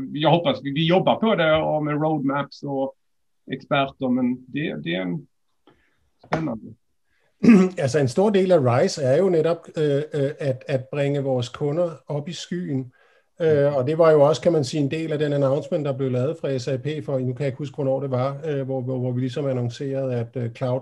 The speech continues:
Speaker 2: er en, øhm, en, en, øh, det helt store fokusområde. Øhm, øh, hvordan, hvor, hvor, hvor, hvor er Deloitte i, øh, i, i sådan en sammenhæng? Lad os sige, du er en kunde, øh, der kører E C C,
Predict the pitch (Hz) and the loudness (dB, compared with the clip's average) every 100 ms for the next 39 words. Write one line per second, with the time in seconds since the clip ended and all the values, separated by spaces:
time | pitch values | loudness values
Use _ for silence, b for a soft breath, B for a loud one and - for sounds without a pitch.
0 | - 139 135 139 123 123 117 117 120 - | -6 -6 -6 -4 -4 -4 -4 -6 -10 -10
1 | 131 120 117 123 120 - 123 123 123 117 | -8 -6 -6 -8 -8 -8 -8 -6 -2 -2
2 | - 156 143 147 143 131 151 160 135 131 | -2 -2 -2 0 -4 -2 -4 -2 0 0
3 | 127 135 b b b b b b b - | 0 -2 b b b b b b b 4
4 | 151 143 139 135 135 131 127 127 123 120 | 6 8 8 8 8 6 4 0 -4 -8
5 | _ _ _ 151 143 143 135 135 135 175 | _ _ _ -10 -10 0 0 2 0 0
6 | 175 196 175 202 202 165 196 185 185 220 | 0 0 -2 0 -2 -2 0 0 0 0
7 | 185 147 190 208 _ _ 190 180 170 160 | 0 2 0 -4 _ _ -6 -4 -4 -2
8 | 156 147 143 147 165 170 160 147 175 190 | 0 0 -2 -6 -12 -10 -10 -4 0 0
9 | 202 - 202 175 180 170 160 165 - 202 | 0 -2 -2 -2 -2 -2 -2 -2 -2 -2
10 | 202 180 185 - 165 175 208 202 180 165 | 2 2 0 -2 -2 -2 -4 -4 -4 -2
11 | 165 165 165 160 165 143 151 127 185 | -4 -6 -6 -6 -4 -8 -8 -8 -8